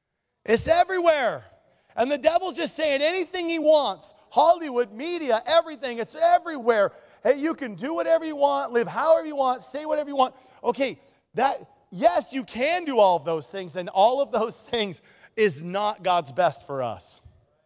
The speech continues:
We know that. It's not about right and wrong. It's about God coming back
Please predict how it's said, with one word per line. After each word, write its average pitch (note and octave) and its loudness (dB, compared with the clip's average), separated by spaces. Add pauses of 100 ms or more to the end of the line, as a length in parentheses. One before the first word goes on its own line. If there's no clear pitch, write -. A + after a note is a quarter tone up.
(240)
We F#3+ -6
know B3+ 2
that. B2+ -6 (1120)
It's - -20
not A#3+ 4
about C#4+ 2
right B3 0
and A3+ -4
wrong. B3+ 2 (640)
It's G3+ -4
about A3+ 0
God B3 2 (320)
coming B3 -2
back A3+ -2